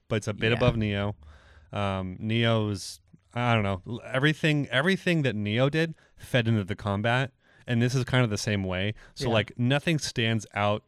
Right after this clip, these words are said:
Speaker 1: excessively so outside of the combat to me.
Speaker 2: Mm.
Speaker 1: Um, however, the combat shines so bright that I think it's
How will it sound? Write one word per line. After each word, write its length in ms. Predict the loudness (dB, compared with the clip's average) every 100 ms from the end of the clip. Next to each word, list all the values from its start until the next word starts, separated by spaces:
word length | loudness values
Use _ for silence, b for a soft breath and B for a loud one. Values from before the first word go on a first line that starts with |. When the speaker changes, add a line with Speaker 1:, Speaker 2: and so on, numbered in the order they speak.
| _ _ _ -10
Speaker 1:
excessively 600 | -6 -4 -2 -2 -2 -2
so 420 | 0 0 0 -4 -6
outside 400 | -4 -4 -4 -8
of 80 | -8
the 60 | -10
combat 440 | -10 -8 -6 -6
to 100 | -4
me. 260 | -2 -2 -4 -6
Speaker 2:
Mm. 420 | -2 -2 -4 -4
Speaker 1:
Um, 380 | -2 0 -2 -6 -6
however, 340 | 0 2 2
the 120 | -2
combat 400 | -2 0 0 -2
shines 340 | -4 -6 -6 -6
so 140 | -8
bright 340 | -2 -2 -2
that 80 | -4
I 80 | -8
think 220 | -6 -8 -8
it's 220 | -12